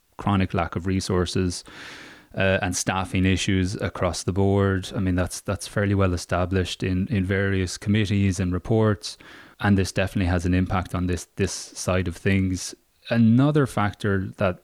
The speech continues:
I suppose isn't spoken about as frequently or as often 'cause maybe it's a little more technical or less understood, is the, is the data availability or the poor data breakdown of the geographic needs in terms of autism assessments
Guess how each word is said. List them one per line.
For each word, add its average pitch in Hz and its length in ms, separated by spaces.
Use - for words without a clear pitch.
I - 40
suppose 123 260
isn't 117 180
spoken 110 580
about 107 240
as 98 160
frequently 104 640
or 92 100
as 92 80
often 92 420
'cause 110 120
maybe 110 220
it's 101 140
a - 20
little 107 240
more 101 120
technical 98 480
or 95 60
less 92 220
understood, 98 400
is 92 80
the, 110 460
is 104 120
the 101 100
data 107 360
availability 92 640
or 90 120
the 95 80
poor 107 360
data 98 320
breakdown 95 640
of 92 480
the 107 140
geographic 95 680
needs 101 420
in 98 120
terms 98 360
of 90 260
autism 98 520
assessments 90 680